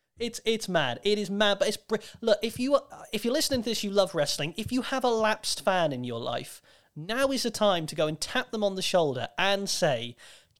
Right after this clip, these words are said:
"Come back to wrestling." It really doesn't matter what you watch at the moment.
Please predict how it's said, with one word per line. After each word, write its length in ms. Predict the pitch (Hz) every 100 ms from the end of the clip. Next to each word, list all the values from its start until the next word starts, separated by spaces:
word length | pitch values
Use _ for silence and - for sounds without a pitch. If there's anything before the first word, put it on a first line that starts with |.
| _
"Come 480 | - - 233 233 220 _ _
back 320 | 190 156 - _
to 100 | 180
wrestling." 480 | 160 156 - 117 113
It 140 | 202 180
really 300 | 185 269 277
doesn't 240 | 247 226
matter 240 | 202 190 175
what 260 | 175 -
you 120 | 180
watch 240 | 175 170 -
at 60 | 123
the 40 |
moment. 340 | 127 117 113